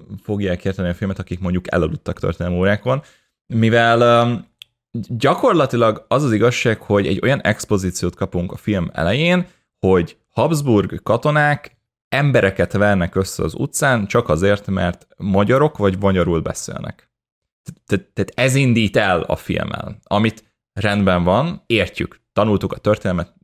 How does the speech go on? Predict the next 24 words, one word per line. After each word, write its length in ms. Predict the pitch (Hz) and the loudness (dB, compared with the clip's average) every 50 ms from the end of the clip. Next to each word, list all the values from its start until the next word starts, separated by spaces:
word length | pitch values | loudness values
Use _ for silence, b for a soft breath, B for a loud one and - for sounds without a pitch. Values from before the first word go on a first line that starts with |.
| _ _ _ _ | _ _ _ _
kb. 260 | - - 123 123 127 120 | -6 -4 -2 -2 0 0
értjük. 440 | - - 101 95 87 - - - b b b b b | 0 2 2 0 0 -2 -8 -12 b b b b b
Mondjuk 240 | b 123 123 120 - | b 0 0 2 0
ezt 220 | 127 - - _ _ - | -2 -2 -4 _ _ -4
kicsit 340 | - 160 160 - 185 - | -2 -2 0 0 0 0
megkérdőjelezném 680 | 120 120 123 - - - 131 107 107 101 98 95 98 90 90 | 0 0 0 -2 0 0 0 2 4 2 2 2 0 -2 0
történelmileg, 560 | - 98 - - 101 92 90 92 90 87 90 | 0 -2 0 0 -2 -2 -2 -2 -2 -4 -6
hogy, 160 | - - 90 - | -6 -8 -8 -8
hogy 160 | - 87 - | -8 -8 -6
ez, 100 | 87 85 76 - | -6 -6 -8 -10
ez 180 | - 90 92 - _ - | -14 -14 -14 -14 _ -10
valóban 480 | - 90 104 107 110 104 - - - - _ _ - | -8 -6 -6 -6 -6 -6 -8 -8 -10 -12 _ _ -14
volt-e 300 | - - - - - - | -12 -12 -12 -12 -14 -14
így? 220 | - - - - - | -12 -12 -12 -12 -10
Szerintem 600 | - - - - 85 82 - - - - - - _ - | -10 -8 -6 -4 -4 -4 -6 -8 -12 -16 -16 -16 _ -10
nem, 480 | 82 85 165 165 160 - 110 147 185 185 B B B B | -8 -8 -8 -6 -6 -4 0 0 0 0 B B B B
de 80 | B 90 | B -6
ezt 100 | 82 - | -4 -4
csak 120 | - 90 | -4 -4
halkan 280 | - 110 107 - 101 92 | 0 0 0 0 0 -2
jegyezzem 400 | 87 87 82 82 85 - - - | 0 0 -2 -2 -2 -4 -6 -6
meg, 220 | 101 - - - | -6 -6 -6 -2
jegyzem 300 | 101 95 87 85 92 90 | 0 0 0 2 2 2
meg. 200 | 101 131 156 b | 2 0 -2 b